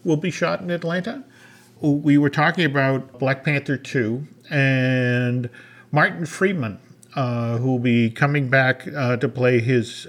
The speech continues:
Everett K. Ross character, the C I A operative. He was talking about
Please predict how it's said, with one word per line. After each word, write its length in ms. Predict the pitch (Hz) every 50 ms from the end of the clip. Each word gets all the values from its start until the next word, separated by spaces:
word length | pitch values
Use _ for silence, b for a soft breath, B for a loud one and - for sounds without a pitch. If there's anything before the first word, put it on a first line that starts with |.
| - -
Everett 380 | - 156 135 156 165 156 -
K. 180 | - - 147 135
Ross 460 | 123 110 113 113 113 123 131 - -
character, 480 | - - 123 107 98 95 - - 107 95
the 180 | 92 107 107
C 240 | - - - 139 127
I 160 | 127 127 127
A 260 | 120 120 120 120 123 123
operative. 720 | 120 117 120 - - 135 120 123 123 123 123 120 - - B B B B B B B B B -
He 80 | - 156
was 200 | 156 156 139 -
talking 400 | - 143 143 147 143 - 156 135
about 440 | 123 110 117 107 110 110 104 -